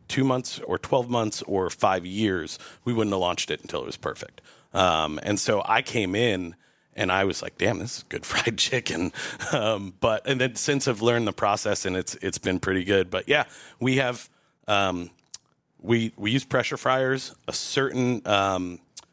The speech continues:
time and temperature, a certain type of oil, a certain type of dredge, a certain type of everything. Um, the chicken size is actually one of the most important things in it, um, 'cause you don't realize it. You know, like, you go to the grocery store, you can get a,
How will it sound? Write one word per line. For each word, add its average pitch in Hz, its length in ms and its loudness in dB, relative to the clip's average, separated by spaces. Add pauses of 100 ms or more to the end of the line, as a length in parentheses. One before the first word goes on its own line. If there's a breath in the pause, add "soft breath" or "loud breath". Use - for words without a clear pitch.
(120)
time 120 240 2
and 107 100 -2
temperature, 131 680 0
a - 40 -6
certain - 300 0
type 110 220 2
of 107 140 -4
oil, 110 420 2
a 110 60 -6
certain - 280 0
type 117 220 2
of 92 100 -6
dredge, 107 460 2
a - 60 -12
certain - 240 0
type 113 120 2
of 92 120 2
everything. 110 580 2 (340 loud breath)
Um, 92 440 0
the 101 80 -2
chicken - 360 0
size 131 420 0
is 113 100 -2
actually 117 280 0
one 113 100 2
of 113 60 2
the 110 60 2
most 110 220 2
important 127 560 -2
things 131 340 2
in 120 220 0
it, 151 120 -4 (380 soft breath)
um, 107 300 2
'cause - 200 -2
you 156 60 0
don't 117 140 2
realize 95 380 2
it. 110 140 -4
You 113 120 0
know, 101 160 4
like, 98 240 -4
you 110 80 -6
go 117 80 4
to 95 60 -2
the 95 60 -2
grocery 92 300 -2
store, 101 240 2
you 95 80 0
can 98 80 -8
get 95 100 2
a, 90 140 0